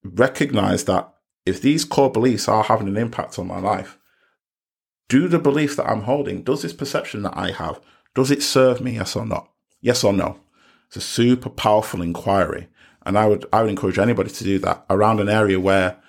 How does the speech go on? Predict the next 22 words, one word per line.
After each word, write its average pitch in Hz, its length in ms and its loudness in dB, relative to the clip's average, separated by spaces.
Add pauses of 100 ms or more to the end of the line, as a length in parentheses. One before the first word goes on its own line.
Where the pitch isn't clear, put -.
(540)
you 113 80 -2
know, 101 120 -2
they 110 120 4
want 110 140 2
to 101 60 -2
explore 120 480 2
that - 180 -2
and 98 120 -4
see - 200 -4
what 101 200 -2
they 95 140 2
really 92 320 -2
feel 87 360 -2
in 90 180 -6
that 85 200 -8
area. 87 300 -4 (240)
So 101 240 2
our 98 100 6
perception 123 500 0
and 101 100 -2
core 156 220 4
beliefs 95 460 -2